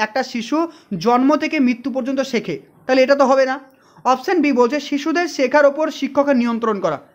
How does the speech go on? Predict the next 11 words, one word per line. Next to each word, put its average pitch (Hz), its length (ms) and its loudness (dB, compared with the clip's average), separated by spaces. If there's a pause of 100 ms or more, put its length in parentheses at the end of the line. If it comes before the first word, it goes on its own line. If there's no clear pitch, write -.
(160)
এটা 226 240 2
কখনই 240 360 -2
না। 120 60 -6 (420)
অপশন 233 340 0
সি 302 160 -2
বলছে 254 300 2 (300)
শেখার 302 500 0 (140)
শক্তি 277 300 -2
বৃদ্ধি 262 320 -2
ভূমিকা, 220 340 -4
মানে 233 240 0